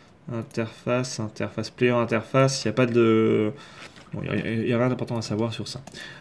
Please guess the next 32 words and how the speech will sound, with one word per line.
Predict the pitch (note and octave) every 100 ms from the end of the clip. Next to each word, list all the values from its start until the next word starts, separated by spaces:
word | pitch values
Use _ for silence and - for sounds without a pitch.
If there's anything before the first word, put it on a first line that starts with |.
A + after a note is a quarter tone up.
| -
Voilà | E3 F3+ F#3+
pour | F#3+ E3 F3 C3+
le |
principe. | C3+ A2+ - -
Ici, | G#3+ G3+ B3
on | G3
a |
la | D3
fameuse | C3+ C#3 C#3
fonction | C#3+ C#3 C#3
qu'on | A#2
a |
vue | A2
tout | - A#2+
à |
l'heure, | C3+ D#3 E3 C#3
texte | - C#3 - C#3
égale | A#2+ A#2
attente. | G#2+ - E3
Donc | C3+ A2+
en | A2+
gros, | B2+ -
on | A2+ C3+
attend, | D3 D#3 C#3+ C#3 - - - - -
euh, | G2+ G#2+ G#2+ G2+ G2+ G2+ G2+
la | A2 B2 C#3+
commande | D#3+ D3+ D3+ C#3 C3+
envoyée | C3 C3 B2+ C3 C3+ - -
par | E3 C#3+ -
le | C#3 C3+ E3 F3
bon | C3 C#3+ C3+
joueur. | G#2+ A2 B2+ G3